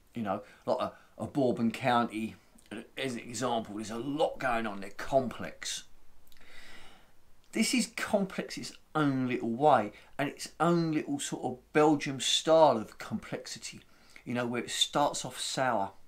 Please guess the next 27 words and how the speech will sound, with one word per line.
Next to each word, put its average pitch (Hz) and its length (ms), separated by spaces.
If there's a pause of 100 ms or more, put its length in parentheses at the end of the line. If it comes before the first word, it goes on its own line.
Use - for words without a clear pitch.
(440)
and 110 120
then 110 220 (800)
goes, 117 480 (680)
you 110 80
know, 110 180 (420)
lightly 113 480
bitter, 110 480 (160)
then 123 160
into 117 240
the 113 40
sweetness, - 760 (240)
and 113 140
then 117 80
at 113 120
the 113 60
dry 113 440
back 104 340
end. 104 300 (420)
You 131 100
know, 120 160
this - 220
is, 120 160 (480)
this 151 180
is 135 60
very, 123 500
very 123 280
Belgian. 117 580